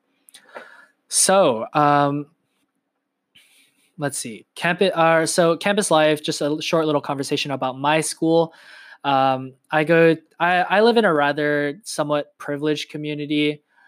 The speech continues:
Uh, it's on the somewhat wealthier end of things. And, uh, I'm sure some of you are able to kind of tell where I live already, um, but I'm not gonna say it explicitly just out of, like, privacy and whatever.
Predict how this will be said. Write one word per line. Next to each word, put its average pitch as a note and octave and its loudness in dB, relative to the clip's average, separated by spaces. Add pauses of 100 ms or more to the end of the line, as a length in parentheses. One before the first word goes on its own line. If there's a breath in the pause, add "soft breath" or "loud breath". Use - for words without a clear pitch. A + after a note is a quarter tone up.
(140 soft breath)
Uh, C3+ -2
it's D3 -10
on C#3+ -4
the C#3 0
somewhat C#3+ -2
wealthier C3+ -2
end C3+ -6
of C3+ -2
things. C#3+ -6 (180)
And, C3 0 (520)
uh, C#3+ 2
I'm D3 2
sure G3+ 4
some F3 2
of D#3 2
you D3+ 4 (280)
are D3 4
able C#3 2
to C3+ -2
kind C3+ -4
of C3+ -2
tell C3 -2
where B2+ -2
I B2 -2
live B2+ -6
already, C3+ -2 (360 loud breath)
um, B2+ 0
but C3 2
I'm B2+ 0
not C#3+ -2
gonna C#3 -2
say C3+ 2
it B2 -2
explicitly D#3 4
just C#3+ -2
out C3 -2
of, B2+ -8
like, C3 -4
privacy D#3 0
and D3 -2
whatever. C#3+ 2